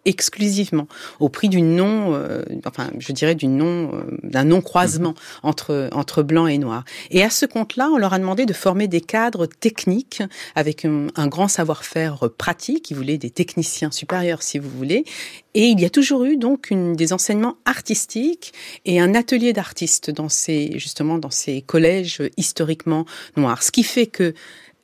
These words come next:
Speaker 1: la constitution euh, je dirais, de, de pratique artistique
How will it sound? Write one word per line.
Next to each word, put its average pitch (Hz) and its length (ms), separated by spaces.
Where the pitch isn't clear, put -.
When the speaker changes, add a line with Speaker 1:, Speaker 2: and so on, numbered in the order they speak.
Speaker 1:
la 208 180
constitution 214 960
euh, 151 300
je 180 140
dirais, 165 460
de, 135 320
de 135 140
pratique 240 520
artistique - 760